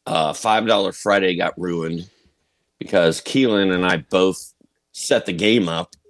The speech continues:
and sent it to everybody. So there are two different games out there. You're only supposed to get in one. And of course, three of us got in one.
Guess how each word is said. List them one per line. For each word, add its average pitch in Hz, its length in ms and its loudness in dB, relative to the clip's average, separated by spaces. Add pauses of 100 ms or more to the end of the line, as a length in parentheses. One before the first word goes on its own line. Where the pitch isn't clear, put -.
(360)
and 85 120 -6
sent 120 400 2
it 92 140 -2
to 90 60 0
everybody. 78 680 -2 (220)
So - 160 -8
there 95 140 4
are 82 100 -4 (540)
two 156 220 2
different 123 320 2 (640)
games 131 360 2
out 76 200 0
there. 80 200 2
You're 104 160 4
only 110 160 0
supposed - 320 -2
to 95 80 0
get 92 160 2
in 85 140 -6
one. 95 500 2 (640)
And 95 160 0
of 92 60 0
course, - 400 -2
three 127 260 2
of 98 80 -2
us 104 120 -6
got 92 240 2
in 87 140 0
one. 98 600 0